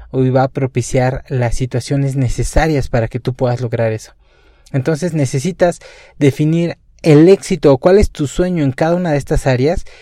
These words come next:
y por último escribir un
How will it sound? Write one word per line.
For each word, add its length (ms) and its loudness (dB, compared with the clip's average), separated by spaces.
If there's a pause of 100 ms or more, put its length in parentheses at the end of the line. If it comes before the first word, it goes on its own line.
(240)
y 160 2
por 220 4
último 640 0
escribir 880 0 (540)
un 480 -2